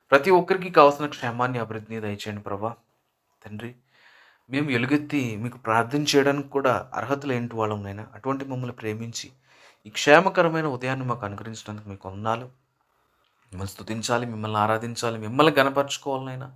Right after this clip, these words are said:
తండ్రి, అదే మాకు ఆశీర్వాదం తండ్రి. ఈ ప్రార్థనలో ఏకీభవిస్తున్న సహోదరి సహోదరులందరినీ ఆశీర్వదించండి. వారికున్న ప్రతి సమస్యని పరిష్కరించండి.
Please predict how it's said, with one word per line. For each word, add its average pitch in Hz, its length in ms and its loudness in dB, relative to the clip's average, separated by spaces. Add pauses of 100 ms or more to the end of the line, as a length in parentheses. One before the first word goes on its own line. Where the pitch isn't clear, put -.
(720)
తండ్రి, 98 280 -10 (460)
అదే 104 180 -2 (100)
మాకు 120 220 4
ఆశీర్వాదం 110 480 -2 (100)
తండ్రి. 110 240 -16 (580)
ఈ 90 100 -20
ప్రార్థనలో 120 420 4
ఏకీభవిస్తున్న 120 500 -4 (120)
సహోదరి 131 420 0
సహోదరులందరినీ 131 880 -2
ఆశీర్వదించండి. 104 720 -10
వారికున్న 117 300 -6 (100)
ప్రతి 120 260 -6 (160)
సమస్యని 160 560 0
పరిష్కరించండి. 107 720 -8